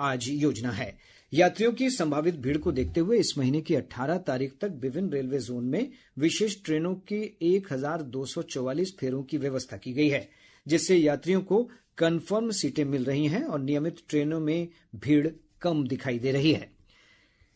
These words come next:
नेपाल में पांच मार्च को होने वाले संसदीय चुनाव को लेकर भारत नेपाल सीमा पर चौकसी बढ़ा दी गई है। सीमा पर सामान्य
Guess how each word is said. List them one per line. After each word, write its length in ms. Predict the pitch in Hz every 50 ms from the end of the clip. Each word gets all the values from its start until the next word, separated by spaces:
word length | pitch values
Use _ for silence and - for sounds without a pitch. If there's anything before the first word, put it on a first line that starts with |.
| _ _ _ _ _ _ _
नेपाल 440 | 143 160 190 214 208 214 233 254 277 262
में 240 | 302 339 320 -
पांच 320 | - 208 196 233 254 - -
मार्च 240 | 226 202 202 202 196
को 120 | - 262
होने 160 | 214 185 190 208
वाले 220 | 208 214 233 269
संसदीय 460 | 254 - - 185 156 185 180 175 233 247
चुनाव 300 | - 190 180 180 202 202
को 100 | 196 185
लेकर 300 | 160 160 156 208 233 208
भारत 420 | 143 127 139 151 156 202 208 - -
नेपाल 320 | 175 165 - 175 180 190
सीमा 320 | 185 - - 147 147 151 151
पर 160 | 151 202 196
चौकसी 440 | 196 - 180 170 - - - 156 135
बढ़ा 260 | 104 139 135 131 139
दी 140 | 104 120 113
गई 140 | 123 127
है। 200 | 135 143 135 - - -
सीमा 320 | - - 151 147 156 156
पर 180 | 151 156 208 214
सामान्य 600 | 196 - 147 127 127 127 139 160 170 185 190